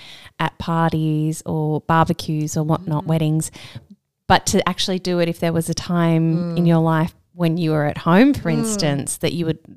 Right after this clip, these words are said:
Speaker 1: normally go for that glass of wine to
Speaker 2: Mm-hmm.
Speaker 1: substitute it at that time as well.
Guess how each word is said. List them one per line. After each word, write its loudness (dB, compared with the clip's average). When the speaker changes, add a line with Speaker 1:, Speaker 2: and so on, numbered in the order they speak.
Speaker 1:
normally -2
go -4
for -12
that -6
glass -8
of -20
wine -4
to -6
Speaker 2:
Mm-hmm. 0
Speaker 1:
substitute -4
it -6
at -6
that -8
time -6
as -4
well. -2